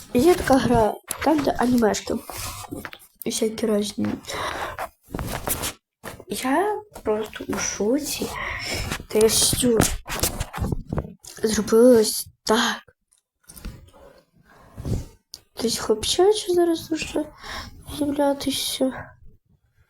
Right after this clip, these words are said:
Так, поки що тут, е, похоже все на сакуру.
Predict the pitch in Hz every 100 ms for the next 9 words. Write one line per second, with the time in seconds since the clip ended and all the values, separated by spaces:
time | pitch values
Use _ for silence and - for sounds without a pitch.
0 | _ - - - _ _ _ - 214 220
1 | - - - 226 - 339 - 330 - 254
2 | 254 254 254 - - 240 240 254 247 -
3 | 220 233 233 - - - - - -